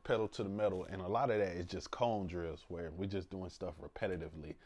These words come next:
just to sharpen up your handle. And it's really to get confidence in what you're doing when it comes to cone drills. That's how I approach cone drills. I don't know how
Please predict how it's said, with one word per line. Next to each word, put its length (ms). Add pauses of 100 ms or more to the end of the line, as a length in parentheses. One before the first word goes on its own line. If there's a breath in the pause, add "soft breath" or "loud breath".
(260 loud breath)
just 180
to 80
sharpen 460
up 180
your 120
handle. 480 (360 loud breath)
And 100
it's 120
really 320
to 80
get 240
confidence 760
in 380
what 260
you're 100
doing 380 (480 soft breath)
when 160
it 80
comes 280
to 60
cone 340
drills. 300
That's 220
how 240 (340)
I 80
approach 460
cone 260
drills. 400
I 80
don't 160
know 140
how 200